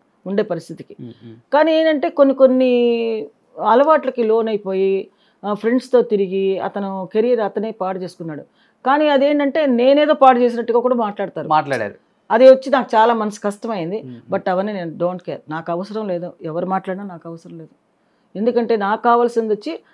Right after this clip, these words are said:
Speaker 1: నా లైఫ్, నా, నాకే, నా, నా గురించి నాకు తెలుసు.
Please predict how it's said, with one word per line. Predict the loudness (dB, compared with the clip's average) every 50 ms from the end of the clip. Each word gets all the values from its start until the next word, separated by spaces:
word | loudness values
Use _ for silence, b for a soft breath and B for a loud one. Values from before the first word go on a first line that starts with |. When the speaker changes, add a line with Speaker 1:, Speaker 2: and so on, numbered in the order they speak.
| _ _ -6
Speaker 1:
నా | 0 2 4 6
లైఫ్, | 6 6 4 2 0 -4 -8 -8 -8 -10
నా, | -8 -6 -4 -4 -4 -4
నాకే, | -4 -4 -4 -4 0 0 0 0
నా, | 0 0 -2 -2 -2 -4 -4 -2
నా | 0 0
గురించి | 2 2 0 0 0 -4 -6
నాకు | -6 -6 -8 -8
తెలుసు. | -10 -10 -10 -14